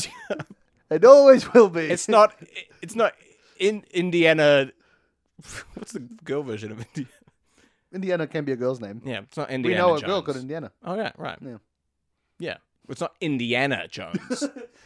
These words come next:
Speaker 2: It's Indiana
Speaker 1: It's Indiana
Speaker 2: Jo-,
Speaker 1: Jones.
Speaker 2: Yeah, yeah.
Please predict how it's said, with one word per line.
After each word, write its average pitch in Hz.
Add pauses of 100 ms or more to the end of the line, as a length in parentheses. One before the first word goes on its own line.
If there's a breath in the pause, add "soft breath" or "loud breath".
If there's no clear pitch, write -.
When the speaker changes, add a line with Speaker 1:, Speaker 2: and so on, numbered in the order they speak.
(100)
Speaker 2:
It's 175 (100)
Indiana 208
Speaker 1:
It's 214
Indiana 302
Speaker 2:
Jo-, -
Speaker 1:
Jones. 196
Speaker 2:
Yeah, 170
yeah. 156